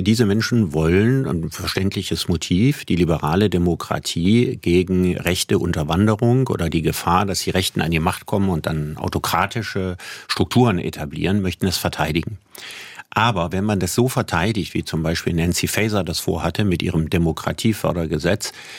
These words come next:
ähm, dass man Menschen dazu anstiftet, äh, Vereine gründet, Initiativen gründet, die nichts anderes tun, als das Internet danach zu durchforsten, wer sich irgendwo komisch geäußert hat, um das im Zweifelsfall strafrechtlich verfolgen zu lassen,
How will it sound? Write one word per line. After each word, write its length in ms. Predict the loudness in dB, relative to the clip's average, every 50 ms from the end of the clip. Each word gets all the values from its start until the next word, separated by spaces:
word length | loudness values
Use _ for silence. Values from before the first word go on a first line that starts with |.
| -16 -16 -18 -20 -10 -2
ähm, 300 | 0 2 2 2 2 2
dass 220 | 0 -2 0 0
man 140 | 0 0 2
Menschen 440 | 2 2 2 2 0 0 -2 -2 0
dazu 260 | 0 -2 -2 -2 -2
anstiftet, 840 | 0 0 0 0 2 0 0 -2 -2 -4 -4 -6 -6 -6 -10 -6
äh, 140 | -2 -2 -2
Vereine 800 | 0 0 -2 0 0 2 2 4 4 4 4 4 2 0 -2 -4 -6 -8 -8 -8 -6
gründet, 600 | -6 -4 -4 2 2 4 4 4 4 4 2 2
Initiativen 680 | 2 2 2 0 0 0 -2 0 0 0 2 2 2 0
gründet, 580 | 0 0 0 2 2 2 2 0 -4 -6 0
die 100 | 2 4
nichts 220 | 4 4 2 0 0
anderes 420 | 2 2 4 4 2 0 0 -2
tun, 380 | 0 2 4 4 4 4 2 0
als 360 | 0 0 0 0 0 -2 -2
das 220 | 0 -2 0 2
Internet 420 | 2 2 4 4 4 4 2 2 2
danach 240 | 0 2 2 0 -2
zu 160 | -2 -4 0
durchforsten, 600 | 0 0 0 0 0 0 2 2 2 0 0 2
wer 100 | 2 2
sich 200 | 2 2 0 0
irgendwo 280 | 2 2 4 4 2 2
komisch 340 | 2 2 2 2 0 0 0
geäußert 440 | 0 2 2 2 2 2 0 0
hat, 180 | 0 -2 -2 0
um 140 | -2 0 0
das 180 | 2 0 0
im 140 | 0 -2 -2
Zweifelsfall 520 | 0 0 0 0 0 -2 -4 -2 -2 -2 -2
strafrechtlich 600 | 0 0 -2 -2 -2 -2 -6 -6 -4 -4 -6 -4
verfolgen 420 | -4 -4 -2 0 0 2 2 0
zu 140 | 0 -2 -4
lassen, 340 | -2 -2 -2 -2 -2 -4